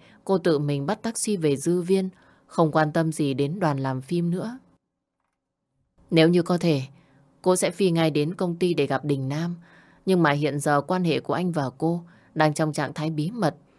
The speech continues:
nên không thể nào hành động lỗ mãn. Đợi một ngày nào đó,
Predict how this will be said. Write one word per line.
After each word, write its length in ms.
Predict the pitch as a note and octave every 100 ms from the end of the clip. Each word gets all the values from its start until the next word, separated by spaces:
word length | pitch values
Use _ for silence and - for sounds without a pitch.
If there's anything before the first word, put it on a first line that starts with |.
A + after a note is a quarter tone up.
| _ -
nên 180 | E3+
không 160 | F3 G3
thể 160 | E3+ C#3
nào 220 | C#3 C#3
hành 240 | D3 C#3
động 200 | C#3 -
lỗ 160 | D#3+ D3+
mãn. 340 | E3+ - G#3+ - _ _ _ _ _ E3
Đợi 140 | D#3
một 200 | D3 C#3
ngày 160 | C#3+ C3+
nào 180 | C#3
đó, 400 | C3 C3+ C3+ G#3